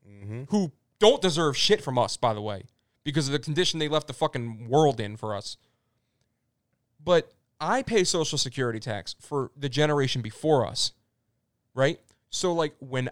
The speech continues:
Speaker 2: I'm older, the generation after me
Speaker 1: Mm-hmm.
Speaker 2: will pay taxes for Social Security,
Speaker 1: Mm.
Speaker 2: right?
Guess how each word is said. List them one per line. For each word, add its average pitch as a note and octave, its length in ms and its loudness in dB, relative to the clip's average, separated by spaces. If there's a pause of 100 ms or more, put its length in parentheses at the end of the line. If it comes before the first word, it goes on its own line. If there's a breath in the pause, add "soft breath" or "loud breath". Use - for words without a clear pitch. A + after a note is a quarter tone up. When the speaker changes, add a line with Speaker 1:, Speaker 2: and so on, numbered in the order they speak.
Speaker 2:
I'm A3+ 360 0
older, A#2 420 -6 (260)
the C#3 80 -6
generation D3+ 760 -2 (760)
after A3+ 340 -4
me A2 340 -8
Speaker 1:
Mm-hmm. A#2+ 120 -16 (160)
Speaker 2:
will D3 120 -8
pay C3+ 340 -6 (240)
taxes B2 420 -4
for B2 140 -4
Social B2+ 260 -2
Security, G#2+ 520 -8
Speaker 1:
Mm. G#2 60 -8
Speaker 2:
right? D3 200 -4